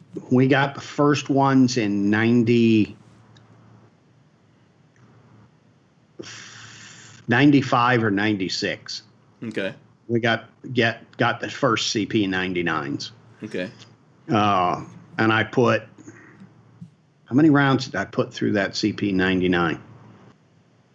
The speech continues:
Speaker 2: So what
Speaker 1: I think
Speaker 2: was,
Speaker 1: I put
Speaker 2: uh,
Speaker 1: ten thousand rounds through it.
Speaker 2: What was the, so Walther C P ninety-nine?
Speaker 1: Is it the C P ninety-nine or the P ninety? P ninety-nine, I guess. The C P ninety-nine was the
Speaker 2: Compact.
Speaker 1: the,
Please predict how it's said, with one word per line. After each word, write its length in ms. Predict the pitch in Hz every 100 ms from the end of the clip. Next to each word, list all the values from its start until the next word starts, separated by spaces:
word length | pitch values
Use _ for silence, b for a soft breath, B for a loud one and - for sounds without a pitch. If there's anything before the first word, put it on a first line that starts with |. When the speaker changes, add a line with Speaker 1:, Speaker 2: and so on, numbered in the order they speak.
| _ b b b -
Speaker 2:
So 180 | -
what 320 | 120 117 127 117
Speaker 1:
I 80 |
think 60 | 120
Speaker 2:
was, 360 | 131 120 120 117
Speaker 1:
I 20 |
put 60 | 139
Speaker 2:
uh, 60 |
Speaker 1:
ten 100 | 120
thousand 360 | 123 117 107 98
rounds 400 | 101 98 90 -
through 300 | 110 87 80
it. 80 | -
Speaker 2:
What 180 | 123 123
was 180 | 131 127
the, 300 | 120 110 104
so 180 | - 110
Walther 1000 | 104 107 113 - 117 113 113 113 113 117 b b _
C 240 | - - 110
P 360 | 123 113 110
ninety-nine? 600 | 110 110 110 110 110 117 120 _ _ _ _ _
Speaker 1:
Is 240 | 143 127
it 160 | 127 -
the 80 | 107
C 260 | - 175
P 220 | - 214 196
ninety-nine 640 | 190 190 190 180 180 175
or 80 | 123
the 100 | 101
P 240 | - 143
ninety? 340 | 120 104 90 - _ _ _ _
P 140 | - 220
ninety-nine, 760 | 127 104 90 92 95 92 87
I 100 | 87
guess. 280 | 90 90 -
The 80 | 117
C 240 | - 214
P 200 | 226 220
ninety-nine 760 | 165 147 143 135 127 135 127 127
was 240 | 117 110
the 320 | - 117 101 -
Speaker 2:
Compact. 640 | 120 117 110 87 80 - -
Speaker 1:
the, 260 | 123 117